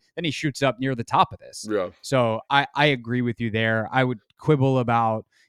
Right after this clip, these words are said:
Speaker 1: you know, where he's got, like, Carr versus Geno versus Goff, but, like, they're all in the right tier.
Speaker 2: Yeah, they're in that, like, second. I mean, depending on how you tier that first tier, if it's two groups or one group,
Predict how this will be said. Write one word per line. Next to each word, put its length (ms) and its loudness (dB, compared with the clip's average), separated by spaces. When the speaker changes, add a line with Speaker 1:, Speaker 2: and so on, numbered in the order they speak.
Speaker 1:
you 80 -2
know, 120 0
where 220 0
he's 240 -6
got, 400 0
like, 220 -6
Carr 500 0
versus 400 -8
Geno 460 -8
versus 360 -14
Goff, 420 -4
but, 160 -6
like, 240 -4
they're 220 6
all 240 8
in 80 0
the 100 2
right 340 2
tier. 240 -8
Speaker 2:
Yeah, 220 2
they're 160 -2
in 80 -4
that, 220 -4
like, 360 -6
second. 580 -2
I 60 0
mean, 160 -2
depending 320 -2
on 80 -2
how 40 -2
you 140 -2
tier 220 -6
that 180 -2
first 300 -6
tier, 180 -2
if 80 -8
it's 180 -8
two 200 -6
groups 600 -8
or 160 -4
one 220 0
group, 320 -4